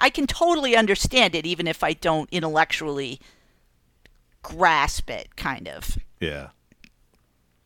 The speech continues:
Speaker 2: There should be some universal,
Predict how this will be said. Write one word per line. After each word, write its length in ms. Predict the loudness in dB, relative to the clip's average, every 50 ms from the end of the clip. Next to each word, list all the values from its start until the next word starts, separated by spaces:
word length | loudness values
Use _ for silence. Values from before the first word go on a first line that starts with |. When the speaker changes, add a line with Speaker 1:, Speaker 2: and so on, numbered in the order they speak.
| _ _ _ _ _ _ _ _ _ _ _ _ _ _ _ -6
Speaker 2:
There 120 | -4 -2
should 140 | 0 0 2
be 80 | 0 0
some 400 | 2 2 0 2 0 -2 -4 -6 -8
universal, 920 | -6 -2 -2 -2 -2 -2 -2 -4 -4 -4 -4 -4 -4 -4 -4 -6 -8 -12